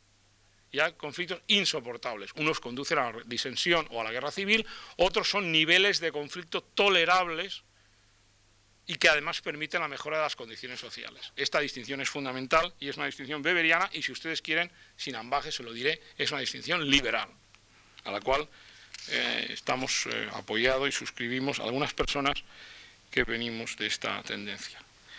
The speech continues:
Es decir, he explicado con esto voy a acabar, una des-,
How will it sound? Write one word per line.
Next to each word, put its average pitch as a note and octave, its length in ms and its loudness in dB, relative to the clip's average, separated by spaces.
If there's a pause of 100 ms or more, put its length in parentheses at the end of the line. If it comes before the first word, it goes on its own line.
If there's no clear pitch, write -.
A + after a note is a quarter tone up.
(140)
Es F#3 140 12
decir, C3+ 240 -10 (800)
he D#3+ 100 6
explicado G3+ 760 2 (560)
con C#3 140 -4
esto D3 300 -2
voy C3+ 140 2
a C3 60 4
acabar, F3 420 4 (400)
una F#3 240 6
des-, D3+ 240 -2